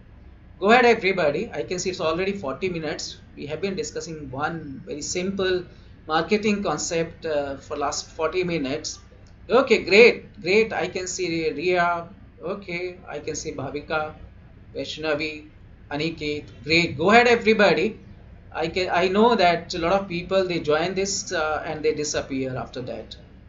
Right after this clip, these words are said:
So let me see if you all are with me.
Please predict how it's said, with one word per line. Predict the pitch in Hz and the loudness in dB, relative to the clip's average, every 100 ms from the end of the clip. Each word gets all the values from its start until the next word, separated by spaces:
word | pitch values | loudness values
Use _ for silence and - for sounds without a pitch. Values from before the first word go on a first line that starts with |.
| - - - | -20 -20 -14
So | - - | -8 -2
let | 185 233 | -2 0
me | 240 | 0
see | 247 262 233 | 0 -2 -4
if | 208 | -2
you | 196 | 0
all | 185 180 | 2 4
are | 190 | 2
with | 175 170 156 | 0 -4 -4
me. | 160 190 | -6 -6